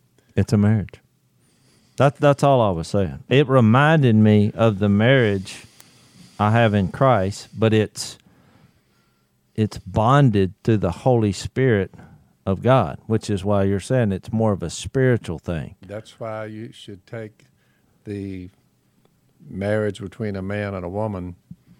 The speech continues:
Speaker 2: very seriously. You, one day you get up and say, "Well, divorce, I, I'm tired of you."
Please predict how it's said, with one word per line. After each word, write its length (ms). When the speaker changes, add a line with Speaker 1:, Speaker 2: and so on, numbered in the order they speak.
Speaker 2:
very 500
seriously. 800
You, 360
one 240
day 180
you 160
get 160
up 60
and 100
say, 160
"Well, 360
divorce, 540
I, 280
I'm 140
tired 320
of 60
you." 320